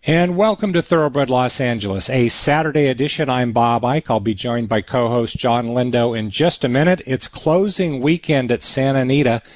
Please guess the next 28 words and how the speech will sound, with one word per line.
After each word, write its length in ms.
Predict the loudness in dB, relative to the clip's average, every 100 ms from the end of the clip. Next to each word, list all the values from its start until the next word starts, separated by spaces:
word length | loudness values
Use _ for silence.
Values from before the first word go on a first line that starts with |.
| -20 -20 -18
Twelve 440 | -2 2 2 0
races 460 | 0 -2 -2 -6 -6
today 320 | -2 2 2
with 220 | 0 -2
a 40 | -2
one 280 | 0 0 -2
o'clock 480 | -2 0 0 -2
post. 420 | -2 0 0 -6 -18
Twelve 480 | -10 0 2 2 2
races 460 | 0 -2 -2 -4 -2
again 320 | 0 0 -2
tomorrow, 680 | -4 -2 2 2 2 0 -4
closing 600 | -4 -2 0 -2 -4 0
day 380 | 2 2 0 -4 -14 -20 _
with 160 | -4 -2
a 80 | 0
noon 480 | 0 2 2 0
post 460 | -2 0 0 0 -4
on 300 | -2 0 -2
Father's 640 | -2 0 2 0 -2 -4
Day. 300 | -2 -2 -2 -6 -20 -20 -10
Today 340 | -4 0 2
we've 240 | 2 0 0
got 240 | -2 -2
coverage 560 | -2 0 0 0 -2 -6
from 400 | -2 0 0 -4
Belmont 680 | -4 0 0 0 0 -2 -6
Park. 580 | -4 0 2 0 -6 -20